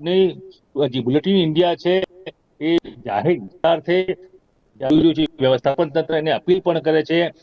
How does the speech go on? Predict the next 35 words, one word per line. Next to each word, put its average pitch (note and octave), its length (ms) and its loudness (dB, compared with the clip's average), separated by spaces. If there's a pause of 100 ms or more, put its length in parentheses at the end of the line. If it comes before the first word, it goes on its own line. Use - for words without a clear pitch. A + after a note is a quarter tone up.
(220)
કે F#3+ 60 2
આ - 280 -6 (120)
સમગ્ર G3 360 0
મામલાની D#3+ 720 -2 (240)
તપાસ E3 380 0
સી D#3 280 -4
આઈ D#3+ 100 4
ડી E3+ 180 -6
ક્રાઇમ E3 340 0
અથવા E3 380 2 (140)
એજન્સી D#3 400 -4
દ્વારા C#3+ 260 2
થતી C#3 260 -10
જોઈએ, G#2 240 -10
કેમ - 440 -4
કે F#3+ 140 -4
એના F3+ 220 2
દુબઈ D#3 320 2
સુધી E3+ 260 -6
તાર D#3+ 380 0
જોડાયેલા E3 680 -2
છે E3 400 -2 (380)
અને F#3+ 260 0
આ F3+ 280 2 (320)
આખે - 360 0
આખો G3 360 -2
મામલો F#3 500 0
ક્યાંક - 600 -4
હ્યુમન D3+ 360 -2
ટ્રાફિક F3+ 360 0
કે - 160 -8
એવો F3+ 160 2
બાબતો E3 480 -2
નથી E3+ 260 -8
ને A#2 160 -12